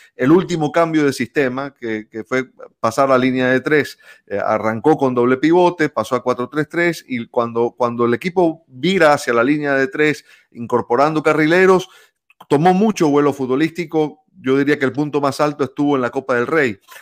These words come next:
en la final de la Copa del Rey. Después vino el bajón ya conocido. Pero la manera en que se está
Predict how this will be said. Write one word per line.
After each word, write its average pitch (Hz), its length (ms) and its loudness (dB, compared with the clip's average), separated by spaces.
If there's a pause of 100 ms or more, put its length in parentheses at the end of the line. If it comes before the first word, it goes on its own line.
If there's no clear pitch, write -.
(140)
en 110 80 -12
la 107 80 -4
final 156 340 0
de 143 60 0
la 131 120 0
Copa 131 200 -2
del 120 100 0
Rey. 107 240 -4 (380)
Después 175 720 0 (140)
vino 147 220 -2
el 147 60 0
bajón 139 300 -2
ya 139 160 0
conocido. 120 640 -8 (240)
Pero 139 140 0
la 147 100 4
manera 165 320 0
en 196 120 -6
que 160 200 -2
se - 160 -10
está 196 440 -2